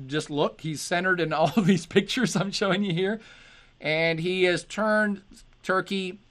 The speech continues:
from a very secular state into into a, a,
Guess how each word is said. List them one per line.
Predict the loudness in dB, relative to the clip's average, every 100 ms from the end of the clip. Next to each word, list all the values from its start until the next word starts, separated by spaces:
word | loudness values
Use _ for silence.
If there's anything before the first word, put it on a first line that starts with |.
| _ -20 _ _
from | _ -2 2 4 4
a | 2 2
very | 0 0 2 2 0 -2 -4
secular | -8 0 0 0 -2 0 -2
state | -4 -6 -6 -6 -10
into | -8 -8 -8 -10 -10 -6 -2 0 0 0 -2 -4 -10 _
into | -4 -2 0
a, | -2
a, | -4 -8